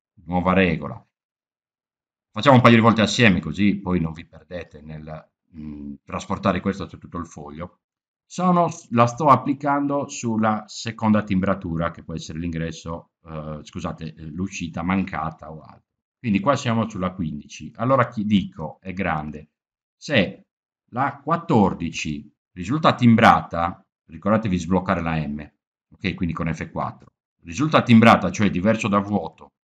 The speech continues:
punto e virgola, cioè contemporaneamente la quindici invece è vuota,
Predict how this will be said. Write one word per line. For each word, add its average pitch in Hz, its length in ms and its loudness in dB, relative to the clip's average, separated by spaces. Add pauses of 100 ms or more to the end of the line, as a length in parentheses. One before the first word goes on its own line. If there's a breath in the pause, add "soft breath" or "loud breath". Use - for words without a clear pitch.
(120)
punto 151 260 -4
e 143 40 2
virgola, 98 400 2
cioè 104 180 -4
contemporaneamente 135 1160 0
la 123 220 -6
quindici 90 840 2
invece 101 420 0
è - 20 2
vuota, 110 800 0